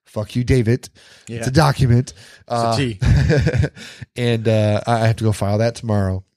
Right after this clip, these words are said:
Speaker 1: And, uh, it sucks, but it's part of the process. And it's something that, um, at times I'm not as hard on these things as I should be. Like, at times I let it go. "Oh, well, it's not that big. Okay."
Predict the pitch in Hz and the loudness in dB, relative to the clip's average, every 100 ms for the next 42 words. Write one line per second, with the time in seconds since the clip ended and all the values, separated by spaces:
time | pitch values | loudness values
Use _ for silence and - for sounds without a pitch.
0 | _ _ _ _ - - - 92 90 87 | _ _ _ _ -20 -20 -10 -6 -4 -4
1 | 82 82 85 - 92 120 131 123 - - | -6 -8 -8 -8 -6 0 0 0 -4 -2
2 | 107 101 - - - 131 139 117 110 120 | -2 -2 -8 -12 -2 2 2 0 -4 -2
3 | 117 101 92 107 104 - 127 - 120 110 | -2 -4 -6 -4 -4 -2 -4 -4 -6 -2
4 | 107 101 - - - - - - _ _ | -2 -2 -8 -20 -20 -20 -20 -20 _ _
5 | - 101 107 110 107 - 147 151 - 135 | -8 -4 0 0 -2 0 0 2 0 0
6 | 139 151 165 165 - 123 117 117 110 107 | 0 0 -2 -6 -6 -4 -4 -4 -6 -12
7 | _ _ _ 127 117 117 120 120 117 107 | _ _ _ -10 -6 -2 0 0 0 -2
8 | - 110 113 120 123 - 113 113 120 - | -4 0 2 2 0 -2 -2 0 -2 -2
9 | 120 120 110 110 101 120 120 123 120 101 | -2 -2 0 0 0 -2 0 0 0 0
10 | 113 113 123 117 113 107 107 110 101 104 | -2 0 0 0 0 0 0 0 -2 0
11 | 104 104 104 101 - _ 120 127 131 127 | 0 0 -2 -6 -14 _ -2 2 4 2
12 | 123 123 123 123 120 - 120 117 120 113 | 2 0 2 0 -2 -4 -4 -2 -4 -4
13 | 120 113 101 120 123 - 117 113 | -4 -6 -4 -2 -2 -2 -2 -2